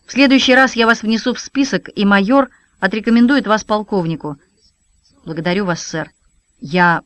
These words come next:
подумаю. Прошла ещё ночь, за ней другая, третья, четвёртая, а большого сражения всё не было, и никуда их не перевели.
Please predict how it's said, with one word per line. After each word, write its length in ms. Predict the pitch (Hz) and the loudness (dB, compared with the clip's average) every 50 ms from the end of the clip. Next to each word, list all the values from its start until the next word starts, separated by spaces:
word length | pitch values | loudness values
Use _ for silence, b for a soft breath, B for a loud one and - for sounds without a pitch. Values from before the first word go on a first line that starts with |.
| _ _ | _ _
подумаю. 560 | - 180 180 165 156 165 156 147 - - - - _ _ _ _ _ _ _ _ _ _ _ _ _ _ _ _ _ _ _ _ 262 254 _ _ 220 220 _ 226 233 233 226 220 _ _ _ _ _ _ _ _ _ _ _ _ _ _ _ _ _ _ _ | -2 -2 -2 0 -2 -4 -4 -6 -8 -12 -14 -18 _ _ _ _ _ _ _ _ _ _ _ _ _ _ _ _ _ _ _ _ _ _ _ _ _ _ _ _ _ _ _ _ _ _ _ _ _ _ _ _ _ _ _ _ _ _ _ _ _ _ _
Прошла 320 | - 202 214 214 - 339 381 | 0 2 2 4 4 4 4
ещё 460 | 349 320 330 - - - 269 262 247 | 4 4 2 2 0 2 2 4 4
ночь, 460 | 240 233 226 220 214 - - - B B B B B - | 4 4 4 2 0 -2 -4 -6 B B B B B -12
за 180 | 175 165 185 | -6 -2 0
ней 160 | 180 220 254 254 | 4 4 4 4
другая, 540 | 220 226 220 175 180 180 180 180 175 170 | 4 0 -2 2 4 4 4 4 4 2
третья, 500 | 160 - 170 185 202 208 202 - - 170 | -2 -2 -2 -2 0 -2 -2 -4 -8 -10
четвёртая, 880 | 160 - - 160 - - 156 175 196 202 196 - - 175 170 170 180 175 - _ _ _ _ _ _ _ _ _ _ | -8 -8 -10 -14 -14 -10 -6 -4 -4 -4 -4 -4 -4 -4 -4 -4 -6 -8 -12 _ _ _ _ _ _ _ _ _ _
а 100 | - 160 156 | -8 -6 -4
большого 360 | 160 160 160 - 247 247 226 | -4 -4 -4 -2 -2 -2 -2
сражения 640 | 208 - 170 170 170 160 185 226 233 220 208 202 180 | -4 -4 -4 -6 -4 -4 -4 -4 -4 -4 -4 -6 -8
всё 200 | - - 180 170 | -8 -10 -6 -4
не 220 | 175 180 180 170 | -2 -2 -2 -2
было, 240 | - 165 151 151 151 - _ _ _ _ _ _ _ _ _ _ _ _ _ _ _ _ | -4 -6 -10 -12 -14 -18 _ _ _ _ _ _ _ _ _ _ _ _ _ _ _ _
и 80 | 220 226 | 2 2
никуда 440 | 233 233 - 202 180 165 202 220 | 2 2 2 -2 -2 0 2 2
их 160 | 233 220 - - | 2 0 -2 -6
не 100 | 190 175 | -8 -6
перевели. 480 | - 175 180 170 175 165 151 151 147 | -6 -6 -6 -6 -6 -8 -8 -10 -10